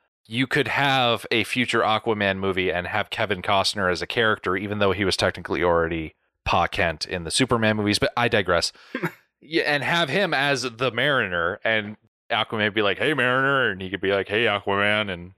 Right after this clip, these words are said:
Speaker 1: go on their ways.
Speaker 2: Except that Aquaman doesn't have any evident gills.
Speaker 1: Yeah, that's true.
Speaker 2: Or webbing, for that matter. Not that we saw, I, as I can recall, any close-ups of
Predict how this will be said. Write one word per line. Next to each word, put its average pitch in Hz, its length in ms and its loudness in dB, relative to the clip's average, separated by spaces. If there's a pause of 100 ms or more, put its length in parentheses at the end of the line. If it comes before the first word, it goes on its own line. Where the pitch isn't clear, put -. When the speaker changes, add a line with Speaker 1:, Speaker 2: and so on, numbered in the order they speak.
(320)
Speaker 1:
go 104 140 2
on 104 140 0
their 104 140 2
ways. 104 500 -2 (320)
Speaker 2:
Except 160 300 -2
that 156 160 0
Aquaman 151 440 0
doesn't 135 220 -6
have 127 160 -4
any 120 160 2
evident 113 300 -4 (200)
gills. 90 580 -2 (380)
Speaker 1:
Yeah, 110 280 2
that's 107 240 0
true. 80 260 -8 (340)
Speaker 2:
Or 302 200 2
webbing, 208 420 0 (320)
for 127 140 -10
that 113 180 0
matter. 98 320 -4
Not 160 140 0
that 190 100 0
we 160 80 -4
saw, 123 440 2 (140)
I, 110 300 -2
as 107 180 -2
I 123 120 2
can 107 160 -8
recall, 90 520 -4
any 107 140 -6
close-ups 107 400 -2
of 95 220 -6